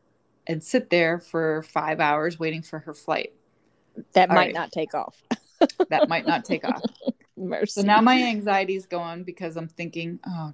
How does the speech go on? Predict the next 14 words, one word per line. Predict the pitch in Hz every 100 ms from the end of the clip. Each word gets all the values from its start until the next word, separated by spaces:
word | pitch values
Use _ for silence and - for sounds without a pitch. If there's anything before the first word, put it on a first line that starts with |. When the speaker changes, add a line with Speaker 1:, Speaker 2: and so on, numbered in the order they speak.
| -
Speaker 1:
dear | 170 147
Lord, | 131 147 - - 180
now | 170 180
I | 220
gotta | 269 254
worry | 226 214
about | 208 208 214 - _ _
her | - 226 180 156 -
Ubering | 208 208 165 147 160 170 -
by | 156 196
herself | 247 - - - 185 - _ _ _ - - 131 _ -
to | - 208
the | 214 196
airport | - - - - -